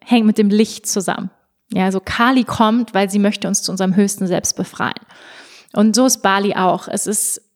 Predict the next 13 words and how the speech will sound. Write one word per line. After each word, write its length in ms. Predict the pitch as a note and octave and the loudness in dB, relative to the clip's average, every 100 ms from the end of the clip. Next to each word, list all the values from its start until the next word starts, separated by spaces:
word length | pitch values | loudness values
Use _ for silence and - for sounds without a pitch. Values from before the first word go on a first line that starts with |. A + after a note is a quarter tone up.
| _ _ _ - | _ _ _ -12
ich 100 | - | -2
sag 180 | A3 | -2
auch 120 | G#3+ - | -2 -2
gerne, 380 | G3+ G#3 G#3 | 0 2 0
Bali 240 | F#3+ F#3+ A3 | 2 2 0
ist 160 | G#3 | -2
ein 480 | F#3+ G#3 G3+ G3+ G3+ - - _ - _ _ - | -2 0 2 2 -2 -10 -20 _ -20 _ _ -4
Transformation 1040 | A3+ A3 A3 - A3 G#3 G#3 A#3 - A3 G#3 | 0 2 2 2 2 4 4 2 2 0 -2
Accelerator 1120 | G3+ - - A#3 B3 F#3+ - C2 - - - - | -4 -2 0 2 4 2 2 -4 -6 -6 -6 -10
auf 180 | - - | -10 -8
Englisch, 460 | E3+ F#3+ - - - | -6 -6 -8 -10 -6
ein 460 | G3+ G3 G3+ G3+ - | -2 -2 -2 -6 -10
transformativer, 1500 | - G#3+ B3+ - B3 A3+ G#3 - - B3 A#3 G#3+ G#3 G#3 | -2 0 0 0 0 2 0 -2 -2 0 2 2 2 -2